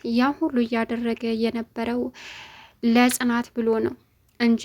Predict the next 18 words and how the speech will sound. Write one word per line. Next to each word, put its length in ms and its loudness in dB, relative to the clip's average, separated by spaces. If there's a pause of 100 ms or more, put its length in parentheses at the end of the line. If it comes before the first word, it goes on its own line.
(120)
ከቤቲ 500 0
ጋር 200 -2
ሆኖ 200 -2 (240)
እያስመሰለ 720 -2 (100)
መኖር 420 -2
ወይም 320 0
መቀጠል 640 -4 (480)
አቅቶት 540 -4
አይደለም። 480 -4 (340)
ለሚወዱት 640 4
ሰው 260 -4
ሲባል 520 -6
ብዙ 220 0 (100)
ዋጋ 260 2 (120)
ይከፈላል። 720 -6 (440)
እናም 340 2 (580)
ኪራ 240 0 (140)
ለጽናት 580 -2